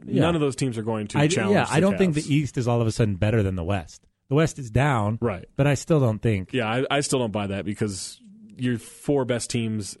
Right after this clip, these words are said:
Speaker 2: in the West are w-, way better than even, you know, two through four, two through
Speaker 1: Mm-hmm.
Speaker 2: five, two through eight combined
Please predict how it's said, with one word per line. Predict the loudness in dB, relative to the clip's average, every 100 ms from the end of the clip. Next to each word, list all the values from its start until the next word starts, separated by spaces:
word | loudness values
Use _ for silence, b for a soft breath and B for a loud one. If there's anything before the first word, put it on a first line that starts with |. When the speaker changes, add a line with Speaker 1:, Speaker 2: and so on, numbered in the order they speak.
| _ -8
Speaker 2:
in | -6
the | -4
West | -2 -4 -6 -10 -8
are | -8 -6 -8 -12 _ _ _ _ -18
w-, | -14 -10 -6
way | -2 0 0 -2 -4
better | -6 -4 -4
than | -6 -6 -8 -10 _ _
even, | -6 -4 -4 -4 -6
you | -6 -8
know, |
two | -6 -6
through | -6 -8
four, | -4 -4 -4
two | -6
through | -8 -6
Speaker 1:
Mm-hmm. |
Speaker 2:
five, | -4 -6
two | -6
through | -8 -6
eight | -6 -6 -10 _ _ _ -8
combined | -6 -4 -4 -4 -6 -14 -18